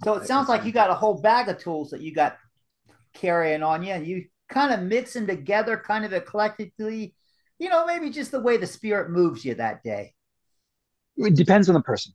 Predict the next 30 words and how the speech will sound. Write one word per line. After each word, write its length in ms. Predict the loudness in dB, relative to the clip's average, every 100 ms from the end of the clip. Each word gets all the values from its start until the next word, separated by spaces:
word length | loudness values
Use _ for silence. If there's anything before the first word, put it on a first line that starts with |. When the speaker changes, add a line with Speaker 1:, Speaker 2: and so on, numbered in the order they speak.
| _
Speaker 2:
I 40 | 0
try 160 | 4
to 80 | 4
customize 460 | 2 -2 -2 -2 -4
it 80 |
for 80 | -12
them. 120 | -14 -14 _ _ _ _ -6
So 200 | 4 4
some 260 | 6 4
people 380 | 4 4 6 6
really 240 | 8 8
like, 300 | 6 2 -4 -10 -20 _
uh, 360 | -10 -4 -2 -2 -6 _
the 100 | -4
emotion 320 | 4 4 4 0
code 200 | 0 4
by 140 | 2
itself. 380 | 2 2 0 0 _ _ _ _ -6
And 80 | 2
others 360 | 8 8 6 -2
like 300 | 0 2 2 -2 -10
my 260 | -6 -4
love 260 | 0 2 2
streaming 480 | -2 -4 -4 -4 -8 _
N 80 | -6
L 160 | -4 -6 _
P 280 | -4 -4 -4
sort 220 | -6 -6
of 60 | -10
thing, 220 | -14 -14